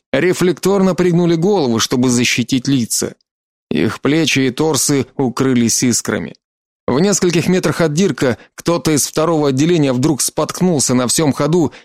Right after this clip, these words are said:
и, вскинув руки, рухнул в землю, мгновенно провалившись в нее, как в воду. Серый доспех мелькнул перед глазами и исчез.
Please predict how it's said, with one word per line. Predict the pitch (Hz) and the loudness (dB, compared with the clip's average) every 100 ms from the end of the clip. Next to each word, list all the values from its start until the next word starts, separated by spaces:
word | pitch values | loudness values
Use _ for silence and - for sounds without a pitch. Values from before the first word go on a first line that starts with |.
| - | -4
и, | 120 117 | -2 0
вскинув | - - 160 123 143 | -2 -2 0 0 0
руки, | 165 135 139 | 0 0 0
рухнул | 127 147 120 127 120 | 0 0 0 0 0
в | |
землю, | 113 151 160 120 110 - _ - | 0 0 2 0 -2 -6 _ 0
мгновенно | 123 120 131 143 151 135 117 | 2 2 2 2 2 0 0
провалившись | 135 135 139 147 120 135 117 | -2 0 2 2 0 0 0
в | 123 | 0
нее, | 131 127 123 | 2 2 0
как | 131 120 | 0 -2
в | 117 | 0
воду. | 120 107 95 - _ _ _ _ - | 0 -2 -4 -8 _ _ _ _ -12
Серый | - 113 104 123 | -6 -2 0 0
доспех | 117 110 - 139 131 | 0 0 -2 -2 0
мелькнул | 131 123 143 131 | 0 0 -2 0
перед | 123 120 | 0 0
глазами | 117 120 117 131 123 117 104 - | 0 0 0 0 0 0 -2 -2
и | 120 113 107 | 0 2 2
исчез. | - 117 - - | 0 -2 -2 -4